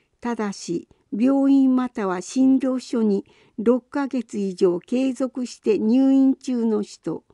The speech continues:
特別養護老人ホーム、介護老人保健施設、養護老人ホーム、障害者支援施設などに入所、入居者は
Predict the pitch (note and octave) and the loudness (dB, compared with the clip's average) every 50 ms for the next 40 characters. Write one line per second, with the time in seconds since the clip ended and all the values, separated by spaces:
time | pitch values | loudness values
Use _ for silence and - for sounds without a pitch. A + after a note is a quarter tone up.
0 | _ _ _ _ _ _ _ _ _ _ _ _ _ _ _ _ - A#3 A3+ A#3 | _ _ _ _ _ _ _ _ _ _ _ _ _ _ _ _ -6 -6 -6 -4
1 | C4 A#3+ C4+ C4+ B3+ - C#4 B3+ B3+ C4 C4 C4 C4 A#3+ B3+ C4 B3 B3 A3+ C4 | -4 -2 -2 -2 -4 -4 -4 -2 0 2 2 0 0 0 0 0 0 0 2 2
2 | C4+ C4+ C4+ C4+ - - C4+ C4+ C4 B3 - - A#3+ G#3+ F#3 E3+ D#3 E3 - - | 2 2 2 0 0 2 2 2 2 2 0 -2 -2 0 2 2 0 0 -2 -6
3 | - _ _ _ _ _ _ _ _ _ _ - - B3 C4 C4+ C4+ B3 - C4+ | -8 _ _ _ _ _ _ _ _ _ _ -8 -4 -2 -2 -2 -2 -2 -2 -2
4 | C4 B3 A3+ B3+ C4+ C4+ C4+ C4+ B3 - C4+ C4+ B3+ B3 C4 A#3 - C#4 C4 B3+ | -2 0 0 0 0 0 0 -2 -2 -2 -2 -2 -2 -2 -4 -6 -4 -2 0 0
5 | B3+ B3 - - A3+ - G#3 F#3 F3+ - - - E3+ E3 - _ _ _ _ _ | 0 -2 -4 -8 -6 -2 -2 -2 -2 -2 -6 -10 -10 -10 -10 _ _ _ _ _
6 | _ _ _ _ _ A3 A#3 B3+ C4+ C4+ C#4 C4 A#3+ C4 C4+ C4 B3+ A#3 C4+ C4+ | _ _ _ _ _ -2 0 0 2 2 0 -2 -2 -2 -2 0 0 0 2 2
7 | C4+ C4+ C4+ A#3+ A#3 C4 C4+ C4 C4 B3+ A#3+ - - A#3+ G#3+ G3 F#3 F3 D#3+ D#3+ | 2 2 0 -2 -2 0 2 2 2 2 0 -2 -2 0 2 2 2 2 0 0
8 | D#3+ D#3+ - - _ _ _ _ _ _ _ _ _ _ _ _ _ _ _ _ | -2 -4 -6 -10 _ _ _ _ _ _ _ _ _ _ _ _ _ _ _ _
9 | _ _ _ _ _ _ _ _ _ _ - - - - D4 C#4+ C4+ C4+ C#4 C4+ | _ _ _ _ _ _ _ _ _ _ -20 -20 -10 -6 -4 -2 -2 -2 -4 -6
10 | A#3 - C4 B3+ B3 A#3+ A3+ - - - F3+ E3+ - - - - - A#3+ B3+ C4+ | -6 -6 -6 -6 -6 -6 -8 -8 -10 -8 -8 -8 -10 -14 -16 -12 -8 -6 -4 -4
11 | C#4 C#4 C#4 C#4 C4 - - - C#4+ - - C4+ B3+ B3 _ - G#3+ G#3 G3+ G3+ | -2 -2 -2 -4 -6 -8 -12 -20 -14 -10 -8 -8 -8 -8 _ -8 -6 -4 -4 -4
12 | G3 G3 F3+ E3+ D#3+ D#3 D3+ D3 - - _ _ _ _ _ _ - A3+ B3+ C4+ | -6 -6 -6 -4 -4 -2 -2 -4 -6 -10 _ _ _ _ _ _ 0 2 2 4
13 | C4+ C4+ C4+ - - - B3+ A3+ A3 - - - A3 A#3 C4 C#4 C#4 B3+ - - | 4 2 0 -2 -2 0 2 2 2 2 0 -2 0 2 4 4 2 0 -2 -6
14 | C#4 A#3+ - - A#3+ G3 F3 F3 E3+ - | -8 -8 -8 -8 -8 -6 -6 -6 -6 -8